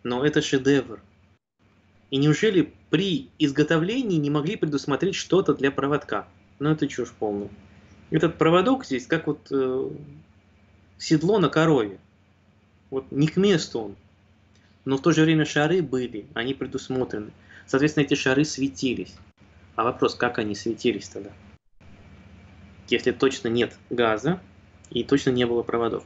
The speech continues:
Потому что вот здесь вот инородный предмет какой-то этот провод. Как вот на это, на этих королевских фонариках что-то светило?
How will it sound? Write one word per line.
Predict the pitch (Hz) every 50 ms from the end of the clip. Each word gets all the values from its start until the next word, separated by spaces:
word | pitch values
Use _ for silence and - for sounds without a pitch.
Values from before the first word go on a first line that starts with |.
| -
Потому | - - 107 104 98
что | - - 107
вот | 113 135 147 120
здесь | 113 101 92 - -
вот | 107 - -
инородный | - 123 123 127 139 175 185 147 123 113
предмет | 104 - - 123 147 165 156
какой-то | - - - - 110 104 101
этот | - -
провод. | - - 107 101 - - - - - - - - - - - - - - - - - - - - - - - - - - - - - - - - - - - - - -
Как | - 143 151 156 151
вот | 143 131 - -
на | 120 120
это, | 120 117 - 120
на | 120 127 127 127 123 120
этих | 120 - - -
королевских | - 131 131 135 135 135 127 - - - -
фонариках | - - 110 107 123 156 175 170 - - -
что-то | - - - - - -
светило? | - - - 120 - - - 107